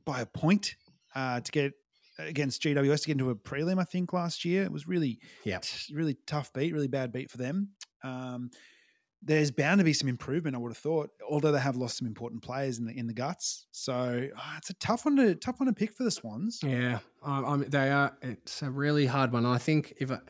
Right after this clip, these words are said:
Speaker 2: I'm gonna say that they're gonna do the little dipperoo like the Dons did. They played finals, which was great for them.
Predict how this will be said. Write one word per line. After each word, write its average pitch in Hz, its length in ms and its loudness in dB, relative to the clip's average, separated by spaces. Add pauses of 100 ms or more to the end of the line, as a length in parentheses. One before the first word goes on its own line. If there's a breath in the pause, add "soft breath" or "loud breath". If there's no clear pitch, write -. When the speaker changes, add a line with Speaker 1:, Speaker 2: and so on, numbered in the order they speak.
(120)
Speaker 2:
I'm 131 140 -4
gonna 135 140 2
say 135 340 2
that 127 140 0
they're 120 120 0
gonna 120 220 0
do 117 180 0
the 113 100 -2
little 113 420 0
dipperoo 117 640 0
like 107 400 -4
the 113 80 -4
Dons 110 380 -2
did. 104 180 -2
They 104 100 -4
played 117 360 -4
finals, 117 360 -4
which - 140 -8
was 104 100 -12
great 113 300 -2
for - 80 -10
them. 110 320 0